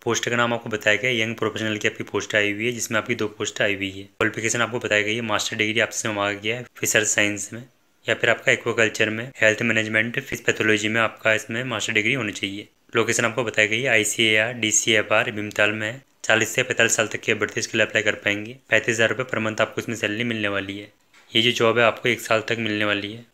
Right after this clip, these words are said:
यहाँ पे आपको एप्लीकेशन फॉर्म दिया गया है, इसे आपको प्रिंट आउट निकालना है। सबसे पहले आपको सेल्फ अटेस्टेड अपनी फोटो चिपकानी है, उसके बाद अपनी पोस्ट का नाम लिखना है, उसके बाद ब्लॉक लेटर में अपना नाम, फादर का नाम, कैटेगरी, जेंडर, date of birth आपको मेंशन करनी है। अब आपको अपनी एज यहाँ पे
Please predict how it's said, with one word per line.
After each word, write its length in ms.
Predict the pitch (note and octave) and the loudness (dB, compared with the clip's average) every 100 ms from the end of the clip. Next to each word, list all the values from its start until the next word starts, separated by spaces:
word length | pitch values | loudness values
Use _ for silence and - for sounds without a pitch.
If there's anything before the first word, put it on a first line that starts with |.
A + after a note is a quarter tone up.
| _ - | _ -6
यहाँ 120 | A2 | 0
पे 40 | A#2+ | 0
आपको 200 | - B2+ | 0 0
एप्लीकेशन 360 | A#2 A2 B2 A2 | 0 -2 -2 -4
फॉर्म 160 | A2+ | -2
दिया 180 | G#2+ G#2 | 2 2
गया 160 | G#2+ B2+ | 2 0
है, 80 | |
इसे 160 | A#2+ A#2 | 2 2
आपको 200 | A2 B2 | 2 0
प्रिंट 220 | - A2 | -6 0
आउट 140 | A2 A2 | 2 2
निकालना 400 | G#2 G#2+ G#2+ A#2 | 0 0 0 -4
है। 160 | C3+ _ - | -8 _ -14
सबसे 240 | - - | -4 -2
पहले 220 | B2 A#2+ | 0 2
आपको 180 | A#2 - | 2 0
सेल्फ 260 | B2+ A2+ A2 | 0 0 2
अटेस्टेड 320 | A2 - - | 0 0 -2
अपनी 180 | A#2 A#2 | 0 -2
फोटो 200 | - A2 | -4 -4
चिपकानी 500 | - - A2 G#2+ A2+ | -6 -4 -2 -2 -4
है, 80 | C3 | -8
उसके 200 | B2+ - | -8 -2
बाद 160 | A#2 | 0
अपनी 200 | A#2 A#2+ A2+ | 0 -2 -4
पोस्ट 300 | A2+ G2+ G#2+ | -4 -2 -2
का 80 | G#2+ | -2
नाम 180 | G#2 | -2
लिखना 260 | G#2+ A2+ A2+ | -4 -4 -6
है, 140 | B2+ - _ - | -8 -16 _ -14
उसके 140 | G#2+ | -2
बाद 140 | A#2+ B2 | 0 2
ब्लॉक 220 | A#2 A2+ | 0 0
लेटर 220 | A2+ A2+ | 0 0
में 80 | A#2 | -4
अपना 200 | A2 A2 | -2 0
नाम, 220 | G#2+ A#2 B2 | 0 -2 0
फादर 200 | G#2+ G#2+ | 0 2
का 80 | G#2+ | 0
नाम, 220 | A2 A2+ - | -4 -6 -2
कैटेगरी, 460 | A2+ A2+ - A#2 A#2 | 0 0 -2 -4 -2
जेंडर, 500 | A2 G#2+ G#2+ A2+ B2+ A#2+ | 0 0 0 -2 -2 -4
date 240 | A2 A#2 | -2 -2
of 60 | A2 | 0
birth 260 | A2 G#2+ A#2 | 0 0 -4
आपको 240 | - A2+ | -4 -4
मेंशन 260 | G#2+ G#2 G#2 | -4 -4 -2
करनी 340 | G#2 G#2+ A2+ | -2 -2 -6
है। 100 | B2 | -6
अब 100 | A#2+ | 0
आपको 220 | A#2 - | 0 2
अपनी 220 | A#2 B2 A#2 | 0 2 4
एज 200 | A#2 B2+ | 4 2
यहाँ 120 | A2+ | -2
पे 100 | G#2 | 0